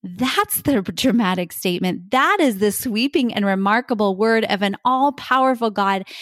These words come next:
that is literally so near to us. He lives inside of us. So because of that, we don't have to be anxious for anything. That's a twin statement to Zephaniah's, right?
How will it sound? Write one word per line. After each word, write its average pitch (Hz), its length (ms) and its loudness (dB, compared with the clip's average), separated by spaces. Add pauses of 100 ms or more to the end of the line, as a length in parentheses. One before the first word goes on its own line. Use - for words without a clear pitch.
(220)
that 202 140 0
is 175 140 -2
literally 233 580 2
so 208 280 0
near 196 200 0
to 190 80 0
us. 180 220 -2
He 180 140 -2
lives 190 280 2
inside 190 380 2
of 170 60 -4
us. 175 180 -2
So 185 240 0 (240)
because - 580 0
of 247 160 2
that, 165 280 -2 (580)
we 208 280 2
don't 202 200 2
have 170 220 -4
to - 120 -12
be 170 200 -6
anxious 170 600 -2 (140)
for - 160 -2 (100)
anything. 175 640 -2 (420)
That's 240 260 0
a 214 60 2
twin 247 420 0
statement 247 500 -2
to 190 100 -4
Zephaniah's, 180 680 0
right? 175 260 0